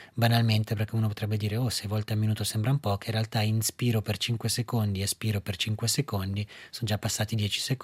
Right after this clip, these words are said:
ripetuto per sei volte fa un minuto. Quindi, eh, con respira cons-, respirazione consapevole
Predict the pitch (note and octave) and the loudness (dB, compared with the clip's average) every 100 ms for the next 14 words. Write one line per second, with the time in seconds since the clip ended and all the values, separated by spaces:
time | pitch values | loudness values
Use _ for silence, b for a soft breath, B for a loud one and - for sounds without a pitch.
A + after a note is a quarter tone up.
0 | G2+ G2 G2 F#2+ G2+ - G2 G2+ G2+ - | -2 -2 -2 -4 -6 -6 -8 -6 -4 -2
1 | A#2+ F#2+ F#2 - G2+ G2+ G2 G2 F#2 - | -2 -2 -4 -6 -4 -2 0 0 -2 -4
2 | G2 B B B B - B2 A#2+ B2 B2 | -8 B B B B 4 6 6 6 4
3 | A#2+ A2 G#2+ - B2 - C#3 C3+ C#3 - | 2 2 2 2 2 4 4 6 4 2
4 | B2 - A#2+ A2+ B2+ C3 - B2+ A#2 A#2+ | -2 0 0 2 2 4 6 4 4 0
5 | B2+ - B2+ B2+ C3 | 2 4 6 6 4